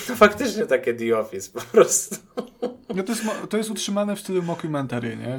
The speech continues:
Speaker 2: Więc, y, tam mamy przebitki, gdzie bohaterowie wypowiadają się do kamery po prostu o tym, co się dzieje, o i-, o ich przemyśleniach. To jest, y,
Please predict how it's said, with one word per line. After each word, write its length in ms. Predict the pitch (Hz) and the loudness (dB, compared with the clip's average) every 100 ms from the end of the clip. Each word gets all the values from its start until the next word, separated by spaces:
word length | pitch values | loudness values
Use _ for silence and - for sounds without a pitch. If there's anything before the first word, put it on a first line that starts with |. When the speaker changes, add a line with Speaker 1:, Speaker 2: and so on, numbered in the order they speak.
| 123 | -4
Speaker 2:
Więc, 400 | 123 120 - - | -4 -6 -10 -12
y, 40 | 123 120 123 123 123 123 123 | -8 -6 -4 -6 -6 -8 -8
tam 160 | 135 135 | -8 -4
mamy 320 | 131 131 127 | -4 -4 -6
przebitki, 680 | - 131 127 120 - 131 123 | -8 -6 -4 -6 -6 -6 -6
gdzie 320 | 123 123 120 | -4 -2 -2
bohaterowie 520 | 117 120 123 120 123 | -6 -8 -8 -4 -4
wypowiadają 500 | 120 123 123 123 117 | -6 -6 -6 -4 -4
się 120 | 123 | -6
do 80 | 123 | -8
kamery 360 | 127 123 123 123 | -6 -4 -4 -4
po 120 | 104 | -6
prostu 360 | 127 120 123 123 | -6 -6 -6 -8
o 60 | |
tym, 180 | 123 123 | -6 -6
co 100 | 120 | -6
się 160 | 127 123 | -4 -2
dzieje, 480 | 135 139 135 135 135 - - - _ - | -2 -2 -2 -4 -8 -16 -20 -20 _ -6
o 40 | 131 | -4
i-, 160 | 135 | -2
o 60 | 131 | -4
ich 160 | 131 - | -6 -6
przemyśleniach. 760 | 135 127 120 127 131 139 160 - - - | -8 -6 -6 -6 -4 -4 -6 -12 -16 -10
To 60 | |
jest, 120 | 220 208 - | -10 -10 -14
y, 100 | 285 | -16